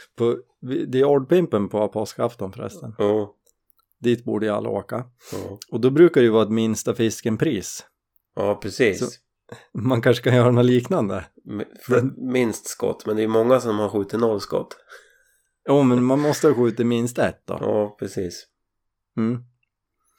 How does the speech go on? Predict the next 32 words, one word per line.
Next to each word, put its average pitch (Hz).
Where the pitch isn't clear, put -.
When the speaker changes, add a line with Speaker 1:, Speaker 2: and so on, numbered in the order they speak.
Speaker 1:
Så 113
kanske 113
man 104
kan 107
vinna 107
en 101
kåsa 110
eller 95
något -
sånt -
där. 104
Speaker 2:
Mm. 101
Speaker 1:
Det 117
vore 113
väl 95
lite -
kul. -
Speaker 2:
<laughs> -
Tycker 120
det 147
ska -
bli 139
Speaker 1:
Traspriset. 127
Speaker 2:
svårt 110
att, -
för 107
dig 123
att -
syna 120
de 104
här 101
tävlingsdeltagarna, 113